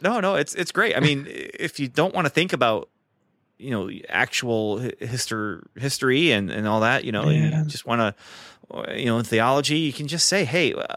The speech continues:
Speaker 1: we got this Noah guy from the Bible. Let's just let him go through some other stories from the Bible." And, uh, yeah, so Lot's wife was a part of that. Uh, I can't remember where she fit into that. Um, but I basically, I watched, like, the first hour of the first night.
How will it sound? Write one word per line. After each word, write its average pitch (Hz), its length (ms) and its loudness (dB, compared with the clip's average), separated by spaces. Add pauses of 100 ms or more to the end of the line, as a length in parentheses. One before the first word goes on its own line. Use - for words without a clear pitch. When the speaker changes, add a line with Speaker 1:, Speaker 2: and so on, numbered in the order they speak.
(120)
Speaker 1:
we 139 160 -2
got 165 200 2
this 123 160 -2
Noah 120 400 2
guy 101 220 2
from 107 160 -6
the 98 80 0
Bible. 110 360 0
Let's 110 200 -2
just 127 200 -2
let 104 180 0
him 120 100 -2
go 107 180 2
through 110 240 -2
some 107 260 -4
other 110 360 2 (240)
stories 101 400 0
from 107 140 -6
the 104 60 -2
Bible." 113 380 0 (1080)
And, 120 440 2
uh, 135 40 0
yeah, 135 240 4
so 131 160 2
Lot's 135 400 2
wife 123 500 2
was 113 120 2
a 107 60 -2
part 123 320 2
of 92 120 -4
that. 98 440 -2 (680)
Uh, 98 340 -2
I 101 80 -2
can't 127 180 -2
remember 123 120 0
where 117 220 4
she - 160 0
fit 107 240 0
into 110 280 0
that. 90 440 -4
Um, 90 420 -4 (420)
but 117 100 4
I 113 80 4
basically, 139 720 2
I 107 100 4
watched, 110 580 2
like, 107 140 0
the 110 80 -2
first 117 360 2
hour 107 240 2
of 90 80 -4
the 95 60 -2
first 101 340 0
night. 92 460 -4